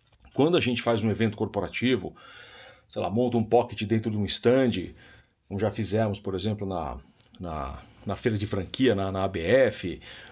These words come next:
ou fizemos em o-, em outros, outros eventos grandes, é, o, o, o, o evento tem que funcionar que nem um relógio. O jogo tem que ter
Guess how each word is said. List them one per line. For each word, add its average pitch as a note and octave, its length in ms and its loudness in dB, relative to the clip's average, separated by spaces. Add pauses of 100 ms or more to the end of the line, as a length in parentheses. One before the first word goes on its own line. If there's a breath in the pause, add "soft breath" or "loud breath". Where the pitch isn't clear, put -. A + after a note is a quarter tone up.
(100 loud breath)
ou - 60 -14
fizemos G#2 440 0
em F2+ 220 -4
o-, G#2 200 -2
em A2+ 80 0
outros, A2 520 2
outros G#2 260 0
eventos G2+ 240 -2
grandes, A#2 420 0 (600 loud breath)
é, G#2 100 0
o, G2+ 40 4
o, G2 840 -4 (560)
o, D#2 400 -10
o G2+ 80 2
evento A2 300 2
tem C#3 120 4
que - 60 -8
funcionar A#2+ 300 2
que B2 100 -6
nem C3 80 4
um - 20 4
relógio. G2+ 400 4
O F#2 40 -6
jogo G#2 220 0
tem A2 120 0
que - 80 -8
ter A2 200 0